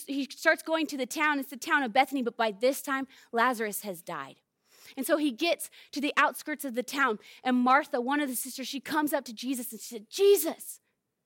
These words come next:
if you had been here, my brother wouldn't have died." Can you imagine the sadness that you literally are friends with this man who heals people and he was too late for your brother?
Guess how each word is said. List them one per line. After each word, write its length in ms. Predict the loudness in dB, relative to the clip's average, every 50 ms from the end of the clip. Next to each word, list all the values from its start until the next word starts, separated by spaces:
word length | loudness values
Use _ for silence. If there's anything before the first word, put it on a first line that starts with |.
| _ _ _ _ _ _ _ _
if 200 | -20 -20 -12 -2
you 160 | 0 0 0
had 200 | 0 -4 -10 -12 -14 _ -8
been 180 | -6 -4 -4
here, 400 | -4 -4 -4 -6 -6 -8 -12 -18 _ _ _ _ _ _ _ _ _ _ _ -14
my 80 | -12
brother 340 | -10 -6 -4 -4 -2 -2 -4
wouldn't 260 | -4 -4 -4 -4 -4
have 100 | -6 -8
died." 380 | -10 -12 -12 -10 -12 -12 -14 -16 _ _ _ _ _ _ _ _ _ _ _ _ _ _ _ _ _ _ _ _ _ _
Can 140 | -4 0
you 100 | 2 2
imagine 440 | 2 2 0 -4 -6 -8 -6 -6 -6
the 80 | -6 -6
sadness 720 | -8 -8 -8 -8 -8 -10 -10 -12 -14 -14 -16 -16 -18 -18 _ _ _ -20 -20 -16 _
that 80 | -10 -6
you 280 | 0 2 2 2 2
literally 480 | 2 2 0 0 0 -2 -4 -4 -4 -4
are 100 | -6 -8
friends 800 | -10 -18 -12 -6 -4 -4 -2 -2 -2 -2 -4 -4 -6 -10 -14 _ _ _ _ _ _ _ _ _ _ _ _ _
with 140 | -6 -4 -4
this 240 | -4 -4 -4 -4
man 380 | -4 -2 0 0 0 0 -2 -4 -6 -8 _ _ _ _ _
who 100 | -8 -8
heals 460 | -8 -8 -8 -6 -4 -4 -4 -6 -6
people 320 | -8 -8 -6 -6 -8 -6
and 100 | -6 -8
he 140 | -8 -8 -8
was 180 | -8 -8 -10 -10
too 220 | -10 -10 -10 -10
late 300 | -10 -10 -10 -10 -10 -10
for 120 | -10 -10 -8
your 140 | -8 -8
brother? 380 | -10 -10 -12 -12 -12 -12 -14